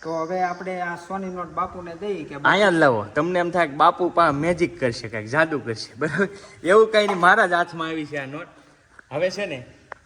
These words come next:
Speaker 2: હું જ આ નોટને રાખીશ. બાપુ, તમને એવું થતું હોય કદાચ કે YouTube-માં ઘરે બેઠા તમે આ વીડિયો જુઓ તો તમને એમ લાગતું હોય કે ભાઈ બાપુ પાસે કાંઈક એવી ઓલી હોય, કાંઈક શક્તિ હોય,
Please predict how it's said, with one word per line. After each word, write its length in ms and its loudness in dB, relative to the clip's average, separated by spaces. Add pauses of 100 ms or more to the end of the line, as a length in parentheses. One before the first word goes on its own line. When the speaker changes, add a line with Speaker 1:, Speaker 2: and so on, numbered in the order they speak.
Speaker 2:
હું 240 -8
જ 60 -4
આ 180 2
નોટને 340 -8
રાખીશ. 340 -8
બાપુ, 520 -6 (260)
તમને 560 -8
એવું 180 -8
થતું 400 -6
હોય 140 -6
કદાચ 320 -8
કે 320 -12
YouTube-માં 380 -12
ઘરે 200 -8
બેઠા 380 -10
તમે 280 -10
આ 40 -8
વીડિયો 320 -8
જુઓ 140 -10
તો 80 -8
તમને 340 -12
એમ 100 -10
લાગતું 340 -10
હોય 80 -10
કે 100 -18
ભાઈ 200 -10 (480)
બાપુ 240 -4
પાસે 260 -6
કાંઈક 440 -10
એવી 540 -8
ઓલી 200 -4
હોય, 260 -6
કાંઈક 540 -10
શક્તિ 420 -8
હોય, 180 -6